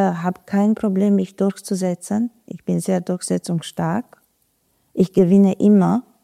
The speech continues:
in Gesprächen. Aber ich weiß nicht, warum meine Mitarbeiter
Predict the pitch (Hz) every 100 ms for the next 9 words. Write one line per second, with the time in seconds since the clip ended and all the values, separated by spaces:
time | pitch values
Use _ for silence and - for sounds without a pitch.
0 | _ - 170 170 175 - 170 170 165 202
1 | 269 _ _ _ _ _ _ _ _ _
2 | _ - 190 202 - 196 - 185 196 208
3 | 220 208 - 190 185 175 180 196 262 254
4 | 196 190 185 185 180 180 170 170 - _
5 | - 170 170 202 262 233 202 175 170 170
6 | - 170 175 196 240